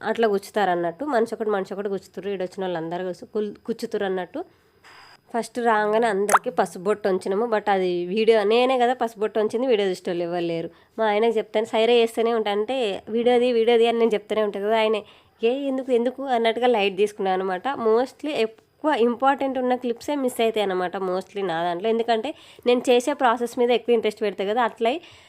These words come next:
ఆ, నా మిస్ అయిపోతా అన్నట్టు. ఇంపార్టెంట్ క్లిప్సే మిస్ అయిపోతాయి నా ఛానల్లో. Mostly మన ఎల్లమ్మ పండుగలో ముఖ్యమైన ఘట్టం, ఆ, పట్నంలో హస్తాలు వేయడము. నేను హస్తాలు వేయడంలో మునిగిపోయినా అంటే ఆ పూజ వాళ్ళు ఏం చెప్తురు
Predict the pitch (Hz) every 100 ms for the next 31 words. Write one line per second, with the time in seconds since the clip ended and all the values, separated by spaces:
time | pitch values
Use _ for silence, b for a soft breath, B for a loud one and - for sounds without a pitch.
0 | B - 202 202 226 220 214 247 247 254
1 | 247 208 190 175 175 170 262 254 196 202
2 | 226 226 214 214 202 - 226 202 214 196
3 | 185 180 180 175 160 175 175 - 170 175
4 | 190 247 B B - 214 220 247 233 202
5 | 220 196 214 226 226 214 208 220 208 196
6 | - 240 240 233 202 190 180 226 302 b
7 | b b 185 185 233 208 233 226 247 240
8 | 196 - 208 196 185 180 240 320 _ 226
9 | 233 247 214 196 254 254 247 240 240 247
10 | 226 220 220 208 208 220 254 240 220 226
11 | 226 214 208 202 214 208 - 208